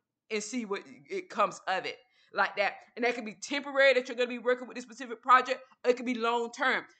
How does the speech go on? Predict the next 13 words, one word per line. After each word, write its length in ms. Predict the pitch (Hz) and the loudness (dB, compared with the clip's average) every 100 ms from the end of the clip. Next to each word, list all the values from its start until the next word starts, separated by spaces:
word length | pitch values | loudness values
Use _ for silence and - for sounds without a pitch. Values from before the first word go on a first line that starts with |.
| _ _ | _ _
But 220 | 247 240 | 4 4
when 120 | 214 208 | 2 0
Mercury 340 | 226 247 233 | 0 0 -2
goes 380 | 196 214 202 202 | -2 0 0 -2
direct, 640 | 202 190 190 311 311 269 - _ _ _ _ _ 185 190 | 2 2 6 10 10 8 -4 _ _ _ _ _ -18 0
it'll 320 | 220 214 165 - | 2 2 0 -10
keep 280 | - 240 254 | -6 -4 -4
working, 480 | 202 214 233 320 339 - _ - | 0 0 0 -4 -8 -12 _ 4
or 120 | 240 | 6
you'll 300 | 220 240 202 | 6 2 0
re-, 380 | 180 240 208 - | 0 -6 -8 -14
reassess 1160 | 185 233 233 220 208 202 - 185 - 214 185 170 | -10 -6 -6 -6 -8 -10 -6 -6 -4 -4 -4 -8
it, 160 | 151 | -10